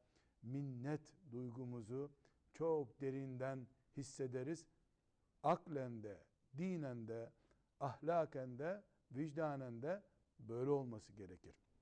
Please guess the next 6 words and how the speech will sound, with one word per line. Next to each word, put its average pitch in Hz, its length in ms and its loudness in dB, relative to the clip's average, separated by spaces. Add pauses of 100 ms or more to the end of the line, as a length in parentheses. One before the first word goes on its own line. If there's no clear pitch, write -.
(560)
Hazreti 156 380 -2
Cabir 160 440 4
bin 143 100 -2
Abdullah 135 640 2 (600)
radıyallahu 135 680 0
anh 151 220 0